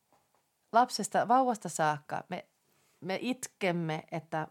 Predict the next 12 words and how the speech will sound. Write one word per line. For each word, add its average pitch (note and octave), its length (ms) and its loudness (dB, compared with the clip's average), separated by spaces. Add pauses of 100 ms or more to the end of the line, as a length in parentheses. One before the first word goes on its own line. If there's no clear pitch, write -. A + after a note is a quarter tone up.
vanhemmat D3+ 520 -4
näkisi - 400 -12
meitä. - 500 -16
Me F#3 220 -6
käytämme G#3 520 0
meidän E3 420 -6
ääntä E3 420 -4
monipuolisesti, D#3 1000 -4
että D3+ 300 -8 (760)
me D#3 80 -6
saisimme F3 520 2
sitä, C#3+ 360 -2